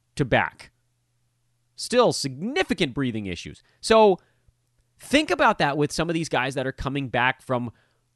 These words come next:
like, legitimate bouts with it. Cat, Tatum, Rose, half of the Mavericks,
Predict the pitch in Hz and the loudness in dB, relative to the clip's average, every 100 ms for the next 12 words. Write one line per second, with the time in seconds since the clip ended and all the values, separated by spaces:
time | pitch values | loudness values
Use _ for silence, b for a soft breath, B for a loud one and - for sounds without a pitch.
0 | _ _ _ 120 120 - 127 135 143 - | _ _ _ -4 -4 -6 -6 -2 -2 0
1 | - 175 160 147 151 147 160 - 110 90 | 4 6 4 0 -2 -2 -4 -4 -6 -6
2 | 80 - _ _ - 147 165 131 87 _ | -12 -16 _ _ 0 4 4 4 0 _
3 | _ _ _ _ _ - 170 151 120 85 | _ _ _ _ _ 0 2 4 2 -4
4 | 69 _ _ _ _ _ _ _ _ _ | -14 _ _ _ _ _ _ _ _ _
5 | _ _ - 120 165 170 151 113 90 73 | _ _ -6 2 6 8 6 4 -2 -8
6 | - _ _ _ _ _ _ - 151 180 | -14 _ _ _ _ _ _ 4 6 8
7 | 175 143 135 147 147 156 104 85 - - | 4 2 0 2 4 2 0 -6 -8 -10